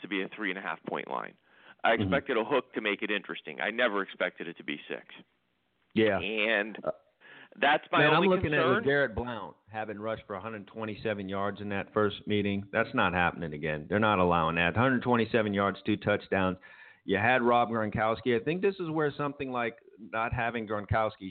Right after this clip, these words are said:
Speaker 2: shows up. He had ninety-three yards receiving and a touchdown in that game. How long
Speaker 1: Yeah.
Speaker 2: can the Patriots continue to throw to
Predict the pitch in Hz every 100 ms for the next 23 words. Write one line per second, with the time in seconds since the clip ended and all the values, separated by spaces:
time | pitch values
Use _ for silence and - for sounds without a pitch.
0 | - 101 95 98 87 67 131 143 110 107
1 | 104 104 101 98 92 90 90 104 95 92
2 | 87 - 98 - 92 85 85 82 80 -
3 | 92 90 92 _ _ _ _ - - 359
4 | 151 139 143 - 131 110 - 127 123 123
5 | - - 110 110 131 131 113 104 117 120
6 | 117 107 104 98 - 104 90 90